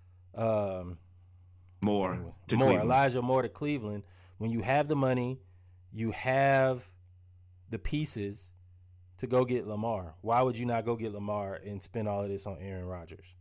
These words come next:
Speaker 1: I mean, and with Aaron Rodgers giving you a list of demands. Seems like Aaron Rodgers is the more toxic person to me than,
Speaker 2: There's
Speaker 1: than
Speaker 2: no
Speaker 1: Lamar
Speaker 2: reason
Speaker 1: Jackson.
Speaker 2: for you to say, "I want Aaron Rodgers," when I can get Lamar Jackson.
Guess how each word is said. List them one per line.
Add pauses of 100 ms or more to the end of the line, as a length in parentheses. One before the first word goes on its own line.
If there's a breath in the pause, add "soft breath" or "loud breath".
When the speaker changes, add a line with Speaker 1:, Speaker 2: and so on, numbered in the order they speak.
(640 soft breath)
Speaker 1:
I
mean, (440)
and
with
Aaron
Rodgers
giving
you
a
list
of
demands. (200 loud breath)
Seems
like
Aaron
Rodgers
is
the
more
toxic
person (280)
to
me (1120)
than,
Speaker 2:
There's
Speaker 1:
than
Speaker 2:
no
Speaker 1:
Lamar
Speaker 2:
reason
Speaker 1:
Jackson.
Speaker 2:
for
you
to
say,
"I
want
Aaron
Rodgers,"
when
I
can
get
Lamar
Jackson.